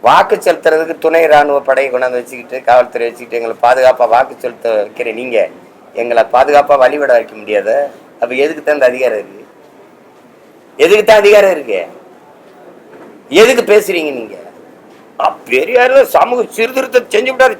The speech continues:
சாதியை ஒழிச்சு விட்டாரு, முற்போக்கு எல்லாம், எல்லாம் பேசுனீங்க. எங்க இருக்குது இது? ஒரு கோயில் வெளியில தெரியுது, எத்தனை கோயில் இப்படி பூட்டி கிடக்கு?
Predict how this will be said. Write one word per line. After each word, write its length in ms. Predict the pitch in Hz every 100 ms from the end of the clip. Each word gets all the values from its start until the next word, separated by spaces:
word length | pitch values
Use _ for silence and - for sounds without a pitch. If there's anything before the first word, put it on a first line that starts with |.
| 160
சாதியை 300 | 208 247 240
ஒழிச்சு 220 | 208 247 247
விட்டாரு, 260 | 254 247 214
முற்போக்கு 480 | 220 220 269 262 220 226
எல்லாம், 260 | 269 302 - - - - 175
எல்லாம் 240 | 240 220
பேசுனீங்க. 360 | 165 143 143 139 151
எங்க 100 | 196
இருக்குது 260 | 147 113 95
இது? 120 | 87 104 - - - - _ - _ - - - - - - - _ _ - - - - 107
ஒரு 100 | 113 117
கோயில் 280 | 165 196 165
வெளியில 240 | 160 170 139
தெரியுது, 300 | 113 92 110 147 - - - - - - - - - - - - 127
எத்தனை 240 | 123 185 160
கோயில் 200 | 190 139
இப்படி 160 | 139 143
பூட்டி 160 | 135
கிடக்கு? 320 | 113 90 110